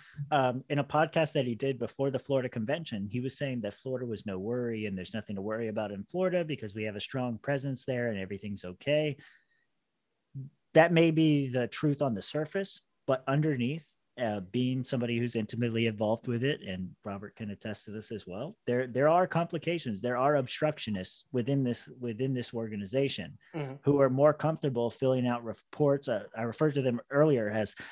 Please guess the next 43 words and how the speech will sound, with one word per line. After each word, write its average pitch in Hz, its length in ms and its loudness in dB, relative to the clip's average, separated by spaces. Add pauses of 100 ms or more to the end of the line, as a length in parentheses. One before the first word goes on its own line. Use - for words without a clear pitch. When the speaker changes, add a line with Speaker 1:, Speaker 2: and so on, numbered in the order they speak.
(180)
Speaker 1:
uh, 110 120 6
pencil 147 360 4
pushers. - 520 -10 (460)
These 131 160 2
people 151 360 2
that 101 160 -2
just - 220 -4
like 127 180 0
to 120 80 -2
file 147 320 2
reports 127 460 0
and 104 160 0
have 139 280 6
the 131 100 0
status 113 440 0
symbol 107 320 -2
of 95 140 -6
being 135 260 2
affiliated 110 560 -2
with 104 120 -6
the 107 80 -8
Libertarian 101 600 -6
Party. 92 400 -8 (460)
And 123 200 2
we 120 120 0
need 131 240 0
more 123 180 2
activists. 107 600 -4
We 110 100 -2
need 120 240 0
more 117 160 2
people 104 480 -4
who 104 540 -4 (300)
care 160 180 6
more 151 220 6
about 131 260 2
the 113 80 -6
results 104 520 -4
than 107 160 -2
they 107 120 -2
do 101 220 -4
the 95 100 -10
process. - 720 -10